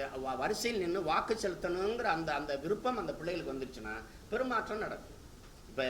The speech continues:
ஜல்லிக்கட்டுக்கோ அல்லது நெடுவாசலையோ போராடிய இளைஞர் மாணவர் பிள்ளைகள் எல்லாம் வரிசையில் நின்னு வாக்கு செலுத்தினவங்கன்னு சொல்ல முடியாது. ஆனா அவங்க செலுத்தணும். அந்த வலிமை மிக்க வாக்கு என்கிற ஆயுதத்தை வச்சுதான் இந்த அநீதியை, இந்த அக்கிரமத்தை, இந்த கொடுமைகளை வீழ்த்த முடியும். அதை பிள்ளைங்க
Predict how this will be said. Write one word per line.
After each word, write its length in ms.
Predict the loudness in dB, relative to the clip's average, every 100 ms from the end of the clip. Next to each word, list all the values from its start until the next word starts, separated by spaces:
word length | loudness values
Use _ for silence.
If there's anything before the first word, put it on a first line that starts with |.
| 2
ஜல்லிக்கட்டுக்கோ 580 | -2 -2 -2 -2 -2 -2
அல்லது 220 | -2 -2 -2
நெடுவாசலையோ 580 | 0 0 0 0 -2 0
போராடிய 460 | 2 4 4 2 2 0 0 0
இளைஞர் 300 | -2 -2 -2
மாணவர் 440 | 0 2 0 -2
பிள்ளைகள் 340 | -2 -2 0 0
எல்லாம் 160 | 0
வரிசையில் 340 | 2 2 0 -2
நின்னு 180 | 0 2
வாக்கு 180 | 2 0
செலுத்தினவங்கன்னு 680 | -4 -4 -4 -2 -2 -4
சொல்ல 200 | -4 -4
முடியாது. 340 | -4 -4 -6 -8 -14 -16 -16 -16 -4
ஆனா 140 | 0
அவங்க 200 | 0 0 0
செலுத்தணும். 480 | 0 2 -2 -2 -8 -12 -10 -10 -12 -8
அந்த 440 | -4 0 4 6
வலிமை 320 | 6 4 4 2
மிக்க 280 | 2 0
வாக்கு 380 | 2 4 4 2
என்கிற 300 | 2 4 4
ஆயுதத்தை 420 | 6 4 4 0
வச்சுதான் 460 | -2 -2 2 4 4 0
இந்த 280 | -2 2 2
அநீதியை, 460 | 4 0 0 -2
இந்த 160 | -2 0
அக்கிரமத்தை, 520 | -2 -2 -4 -4 -4
இந்த 120 | -4 -2
கொடுமைகளை 500 | -2 -2 -4 -4 -4
வீழ்த்த 280 | -4 -2 -4
முடியும். 300 | -6 -8 -12 -14 -16 -10
அதை 280 | -2 0 0
பிள்ளைங்க 420 | 0 0 0 0